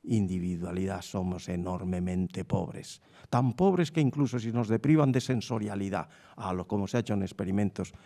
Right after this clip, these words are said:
con adolescentes, en menos de ocho horas, si se te aísla completamente,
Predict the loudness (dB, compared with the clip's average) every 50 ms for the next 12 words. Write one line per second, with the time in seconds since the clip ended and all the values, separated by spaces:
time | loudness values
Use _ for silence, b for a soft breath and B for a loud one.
0 | B B B B -2 0 2 2 0 0 -2 -4 -2 0 0 -2 -2 -4 -4 -4
1 | -2 -2 -4 -4 -6 -6 -4 -2 0 0 2 2 0 0 -2 -4 -4 -4 -4 -4
2 | -4 -2 -2 -2 -2 -4 -6 -8 -12 -16 -20 _ _ -10 -8 -8 -8 -6 -8 -10
3 | -8 -8 -8 -8 -10 -8 -6 -4 -4 -4 -4 -6 -10 -10 -6 -6 -4 -4 -4 -6
4 | -6 -6 -6 -4 -4 -4 -4 -4 -6 -8